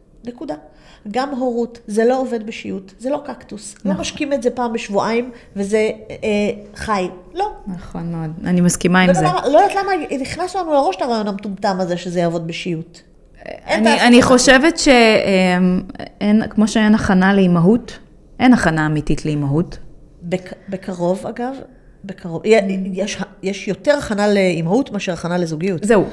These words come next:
Speaker 2: זה
Speaker 1: בקרוב, אגב, בקרוב, המדריך השלם למתחתנת.
Speaker 2: הופה,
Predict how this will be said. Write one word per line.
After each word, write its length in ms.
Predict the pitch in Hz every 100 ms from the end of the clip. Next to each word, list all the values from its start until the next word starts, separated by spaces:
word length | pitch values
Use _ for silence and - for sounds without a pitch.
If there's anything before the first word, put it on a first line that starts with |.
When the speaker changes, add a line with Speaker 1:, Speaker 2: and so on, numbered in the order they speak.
| -
Speaker 2:
זה 160 | - 240
Speaker 1:
בקרוב, 500 | 226 233 202 233 269
אגב, 280 | 294 330 392 392 -
בקרוב, 640 | 202 202 175 180 269 339 - -
המדריך 640 | 208 196 185 170 233 269 240
השלם 380 | - 185 185
למתחתנת. 800 | 185 185 - 135 175 165 151 - - _
Speaker 2:
הופה, 260 | - 196